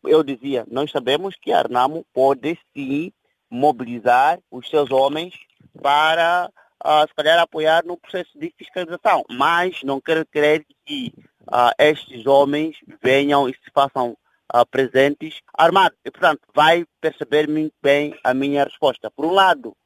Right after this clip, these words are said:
eu disse que se trata de uma retórica eleitoralista, ah, tirando proveito instrumental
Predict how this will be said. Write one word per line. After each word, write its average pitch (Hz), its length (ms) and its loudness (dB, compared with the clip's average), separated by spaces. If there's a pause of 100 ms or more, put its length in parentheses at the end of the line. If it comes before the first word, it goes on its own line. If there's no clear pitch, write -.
(220)
eu 156 140 2
disse 147 320 -12
que - 200 -20
se - 220 -20
trata 147 400 0
de 117 160 -8
uma 131 440 0
retórica 131 600 2
eleitoralista, 123 880 0 (480)
ah, 117 180 2 (120)
tirando 170 640 4
proveito 156 840 -2 (140)
instrumental 156 920 0